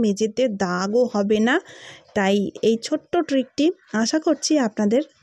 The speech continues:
খুবই কাজে আসবে। তাই অবশ্যই যখনই বাড়িতে গ্যাস সিলিন্ডার নতুন আসুক বা গ্যাস সিলিন্ডার খালি হোক না কেন, ট্রলি না থাকলেও কোনো অসুবিধা নেই। এই ট্রিকটি ফলো করে আপনারা খুব সহজেই গ্যাস সিলিন্ডারটাকে ইউজ করতে পারবেন,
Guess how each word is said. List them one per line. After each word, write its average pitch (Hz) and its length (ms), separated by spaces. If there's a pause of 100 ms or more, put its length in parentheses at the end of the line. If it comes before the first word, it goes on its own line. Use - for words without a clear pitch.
(180)
খুবই 233 260
কাজে 190 340
আসবে। 175 380 (460)
তাই 202 180 (140)
অবশ্যই 320 560 (140)
যখনই 262 380
বাড়িতে 208 460
গ্যাস 196 260
সিলিন্ডার 214 340
নতুন 208 360
আসুক 214 360
বা 208 120 (420)
গ্যাস 226 180
সিলিন্ডার 233 340 (100)
খালি 220 260
হোক 220 220
না 185 120
কেন, 170 200 (240)
ট্রলি 220 340 (180)
না 196 120 (140)
থাকলেও 220 440
কোনো 247 220 (140)
অসুবিধা 226 460
নেই। 214 180 (380)
এই 262 220
ট্রিকটি 262 520 (160)
ফলো 208 320
করে 233 240 (120)
আপনারা 202 340
খুব 220 120 (140)
সহজেই 220 500
গ্যাস 196 280
সিলিন্ডারটাকে 202 800 (440)
ইউজ 226 360
করতে 262 320
পারবেন, 262 260